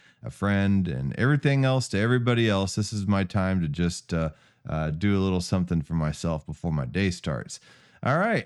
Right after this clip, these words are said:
Um, so none of this is, um, sponsored shilling advice. Um, none of this is financial advice. This is barely even educational material. It's not educational material, actually.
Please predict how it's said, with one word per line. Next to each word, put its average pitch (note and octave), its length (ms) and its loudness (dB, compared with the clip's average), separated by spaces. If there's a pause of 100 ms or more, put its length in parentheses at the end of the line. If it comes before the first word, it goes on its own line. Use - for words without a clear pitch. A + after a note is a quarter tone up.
Um, G#2+ 760 2
so E3+ 400 2
none C#3 220 4
of C#3+ 40 4
this C#3+ 220 2
is, G#2 280 2
um, F#2+ 520 2
sponsored G#2+ 720 -2 (160)
shilling G2+ 720 2
advice. G2+ 640 0 (100)
Um, F2 480 2
none F#2 140 2
of G2+ 100 2
this G#2 160 0
is E2+ 140 -2
financial G2+ 520 0
advice. G#2+ 520 -2
This C#2+ 240 -8
is D#2+ 120 -4
barely G2 400 2
even F#2+ 320 2
educational F2 680 2
material. D#2 460 0
It's B1+ 120 -12
not A#2+ 220 0
educational D2 480 -4
material, C#2 340 -4
actually. D#2 380 -4